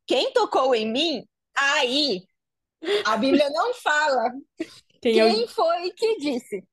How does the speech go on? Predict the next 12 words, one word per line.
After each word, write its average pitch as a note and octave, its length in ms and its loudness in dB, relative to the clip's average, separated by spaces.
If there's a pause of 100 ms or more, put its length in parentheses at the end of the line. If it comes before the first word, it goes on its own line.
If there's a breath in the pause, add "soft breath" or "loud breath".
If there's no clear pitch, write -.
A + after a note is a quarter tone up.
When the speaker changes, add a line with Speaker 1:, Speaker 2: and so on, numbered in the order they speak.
(220)
Speaker 1:
Não D4 180 0
fala E4 280 0
assim, B3 260 -4
"Ah, B3 320 0 (840)
né, G3+ 460 -2 (160)
sei A3 200 -4
lá, G3+ 400 -2 (520)
é, F3 140 -6
Pe-, - 220 -4
é, D4+ 320 -2
João B3 460 -2 (840)
falou", D4 500 -4